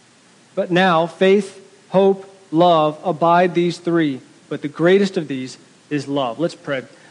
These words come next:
Heavenly Father, we thank you for this morning together that we can come and open your word, and I pray,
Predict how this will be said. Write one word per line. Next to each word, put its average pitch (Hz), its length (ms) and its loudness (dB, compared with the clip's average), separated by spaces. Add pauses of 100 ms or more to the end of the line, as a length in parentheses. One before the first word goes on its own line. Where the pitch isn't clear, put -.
(120)
Heavenly 185 300 0
Father, 170 380 0
we 156 120 -2
thank 190 400 -2
you 180 100 -4
for 160 180 -6
this 147 200 -8
morning 185 420 0
together 165 480 -2
that 151 120 -4
we 151 120 -4
can 143 200 -8
come 180 420 0
and 156 160 -10
open 175 360 -2
your 151 120 -2
word, 151 280 -2
and 147 160 -10
I 131 120 -10
pray, 175 560 -2